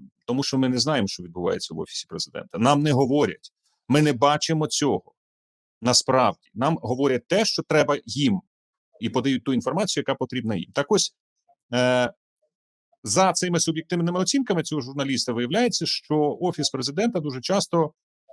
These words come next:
втручається в справи військових. І це не тільки, е, Саймон Шустер про це говорить. Нещодавно вийшла стаття і в іншому виданні. Американський журналіст пише про те, що, е,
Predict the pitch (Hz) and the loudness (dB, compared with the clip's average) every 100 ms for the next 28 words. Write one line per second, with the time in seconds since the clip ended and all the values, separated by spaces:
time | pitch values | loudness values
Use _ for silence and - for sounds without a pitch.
0 | - - 160 - 160 160 165 - 160 143 | -6 2 4 4 4 2 0 -2 -2 -4
1 | - - 135 127 120 117 - - - _ | -4 0 0 2 -2 -4 -8 -10 -12 _
2 | _ - _ _ 165 160 190 190 185 196 | _ -20 _ _ 0 2 4 4 2 0
3 | 185 175 170 156 - _ 120 113 151 147 | 0 4 4 2 -4 _ -4 0 2 2
4 | 143 - 143 - 101 95 - 90 82 80 | 0 -4 -4 -4 -2 -2 -2 -6 -6 -16
5 | - _ _ - - _ _ _ _ _ | -18 _ _ -20 -20 _ _ _ _ _
6 | 123 131 147 139 165 170 151 139 151 - | 0 0 0 2 2 2 0 0 -2 0
7 | 143 - 151 151 - 151 156 156 - 127 | -2 0 2 2 0 -2 0 -2 0 0
8 | 117 107 104 101 117 147 - _ _ _ | 0 0 0 0 -2 -6 -12 _ _ _
9 | - 113 123 - 131 113 123 98 117 120 | -6 -2 0 0 0 0 -4 -4 -2 -2
10 | 127 185 - _ - 143 - 117 123 120 | -2 -2 -4 _ -6 -4 -2 -2 -2 -2
11 | 151 165 - - 147 143 135 135 _ _ | -2 -2 -2 -4 -2 0 0 -2 _ _
12 | _ _ _ 120 120 120 120 120 117 | _ _ _ -2 2 2 2 2 0